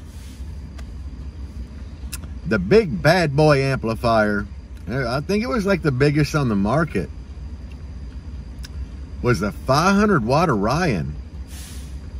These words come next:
that supposedly did eight hundred watts or a thousand.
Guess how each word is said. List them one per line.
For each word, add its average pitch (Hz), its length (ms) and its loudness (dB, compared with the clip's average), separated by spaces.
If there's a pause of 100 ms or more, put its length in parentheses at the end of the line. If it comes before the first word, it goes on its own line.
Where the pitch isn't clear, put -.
(260)
that 131 200 2
supposedly 131 1000 4
did 101 300 4
eight 101 200 2
hundred 76 320 0
watts - 480 -4 (580)
or 117 160 2
a 95 60 0
thousand. 80 720 0